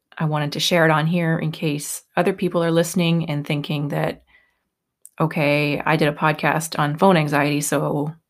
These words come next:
it's just, there's a couple of people that can relate." No, I've gotten lots of messages. Like, there's lots of us who struggle with this and with driving anxiety. So anytime that you think that the reason you're struggling is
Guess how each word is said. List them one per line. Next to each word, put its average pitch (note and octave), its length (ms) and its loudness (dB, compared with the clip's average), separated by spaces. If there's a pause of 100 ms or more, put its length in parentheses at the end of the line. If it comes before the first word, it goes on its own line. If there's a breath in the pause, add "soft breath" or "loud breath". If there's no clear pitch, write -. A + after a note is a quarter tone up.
(200)
it's E3 200 -2
just, - 440 -2 (480 soft breath)
there's F#3 140 4
a E3 60 6
couple E3+ 340 4
of D3+ 100 -2
people D3+ 240 2
that - 120 0
can D#3+ 140 -2
relate." C3 340 0
No, F#3+ 120 2
I've F#3+ 120 2
gotten A3+ 260 2
lots E3 360 2
of E3 120 -2
messages. D#3 480 -4
Like, E3 120 -6
there's G3+ 160 0
lots F3+ 300 2
of F3 80 -2
us D#3+ 160 -2
who D#3+ 100 -2
struggle D3+ 380 -4
with D3 160 -6
this - 360 -6 (320)
and G3+ 160 4
with F#3+ 140 0
driving D#3+ 320 2
anxiety. D3+ 600 -4 (920)
So E3+ 140 0
anytime G3 460 2
that F#3+ 140 0
you E3+ 100 2
think E3+ 460 -2 (880)
that D3 460 0
the D#3+ 120 0
reason D#3+ 320 2
you're D#3+ 100 2
struggling D3+ 760 0
is - 580 -4